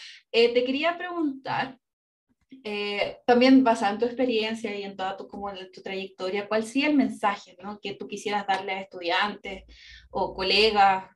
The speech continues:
eh, o, o personas que estén interesadas, ¿no? en el análisis de discurso, que se estén iniciando,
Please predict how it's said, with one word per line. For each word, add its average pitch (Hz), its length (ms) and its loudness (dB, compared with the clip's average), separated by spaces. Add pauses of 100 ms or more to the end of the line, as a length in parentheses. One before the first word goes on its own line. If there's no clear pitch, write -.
eh, 180 440 -12
o, 185 460 0
o - 60 -6
personas 269 400 -2
que - 80 -10
estén 208 220 -8
interesadas, 190 680 -6
¿no? 196 120 -12
en 190 140 -12
el 180 120 -12
análisis 175 500 -14
de 185 100 -12
discurso, 202 360 -10
que 202 80 -10
se - 120 -18
estén 190 260 -12
iniciando, 185 880 -6